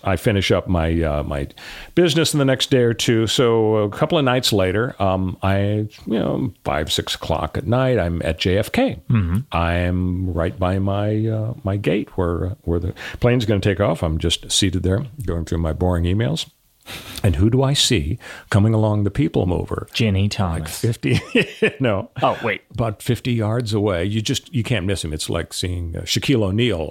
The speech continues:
Speaker 1: in a distance. You know it's Shaquille. You see, it's Jeff Goldblum. I
Speaker 2: Yeah.
Speaker 1: could tell, "Oh, my goodness, it's
Speaker 2: Just
Speaker 1: Jeff
Speaker 2: as
Speaker 1: Goldblum."
Speaker 2: recognizable as Shaquille.
Speaker 1: Now, he's rolling along on this People Mover, and it was kinda like the, the lady in Mars Attacks when she's, you know, really on wheels because
Speaker 2: Uh-huh.
Speaker 1: she's,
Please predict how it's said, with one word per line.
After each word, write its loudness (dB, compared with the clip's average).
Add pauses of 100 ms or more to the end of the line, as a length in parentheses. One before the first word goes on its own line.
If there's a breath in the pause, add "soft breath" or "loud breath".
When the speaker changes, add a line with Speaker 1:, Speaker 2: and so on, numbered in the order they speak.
Speaker 1:
in -4
a -6
distance. -4
You 4
know 4
it's -4
Shaquille. -4 (160 loud breath)
You 0
see, 2 (220 soft breath)
it's 0
Jeff 0
Goldblum. 0
I 2
Speaker 2:
Yeah. 0
Speaker 1:
could 2
tell, 0
"Oh, 0
my 0
goodness, -2
it's 0
Speaker 2:
Just 2
Speaker 1:
Jeff 4
Speaker 2:
as 2
Speaker 1:
Goldblum." 4
Speaker 2:
recognizable 2
as 2
Shaquille. -2
Speaker 1:
Now, 2
he's 2
rolling 2
along 2
on 2
this -2
People 0
Mover, 2
and 0
it 2
was 0
kinda -2
like 0
the, 0 (260 loud breath)
the 4
lady 2
in 2
Mars 0
Attacks -2
when 0
she's, -2
you 0
know, -2
really 2
on 0
wheels 2
because 0
Speaker 2:
Uh-huh. 0
Speaker 1:
she's, -2